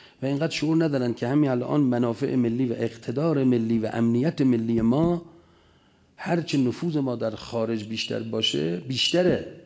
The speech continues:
اینا خودشون می‌گن ما با ایران چرا نمیتونیم حمله کنیم، خودشون می‌گن. می‌گن برای که ایران که فقط ایران نیست، ایران الان سرانگشتای ایران تا شمال آفریقا و از این طرف تا شبه قاره هند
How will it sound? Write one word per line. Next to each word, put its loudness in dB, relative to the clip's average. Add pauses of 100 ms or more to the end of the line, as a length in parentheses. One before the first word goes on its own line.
(2250)
اینا 2
خودشون 2
می‌گن 4
ما 4
با -2
ایران 2
چرا 2
نمیتونیم 0
حمله -2
کنیم، 0
خودشون 2
می‌گن. 2 (540)
می‌گن 4
برای 2
که -2
ایران 2
که -6
فقط -6
ایران 4
نیست، 2
ایران 2
الان -2 (420)
سرانگشتای 0
ایران 0
تا 0
شمال 2
آفریقا 0
و 2
از 0
این -2
طرف 0
تا -2
شبه -2
قاره 2
هند 2